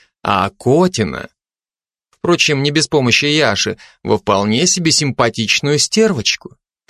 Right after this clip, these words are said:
И даже невооружённым глазом было видно, что Димон на неё теперь точно запал. Степаныч вздохнул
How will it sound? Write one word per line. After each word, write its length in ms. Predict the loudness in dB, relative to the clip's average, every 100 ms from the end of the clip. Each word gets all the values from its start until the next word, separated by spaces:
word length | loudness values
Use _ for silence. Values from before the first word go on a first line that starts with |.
| -4
И 120 | 0
даже 260 | 2 2 2
невооружённым 800 | 2 4 4 4 2 2 2 4
глазом 580 | 4 4 4 2 0 2
было 200 | 4 4
видно, 260 | 2 0
что 260 | 0 0 -2
Димон 760 | 0 0 0 0 2 2 4 2
на 60 |
неё 360 | 2 0 0 0
теперь 360 | -2 -2 -2
точно 640 | -2 0 2 2 -2 -2 -2
запал. 720 | 0 -2 -2 -4 -2 -4 -12 _ _ _ _ _ _ _ _ _ _ _ _
Степаныч 580 | -6 -2 0 0 0 0
вздохнул 720 | 0 0 0 0 0 0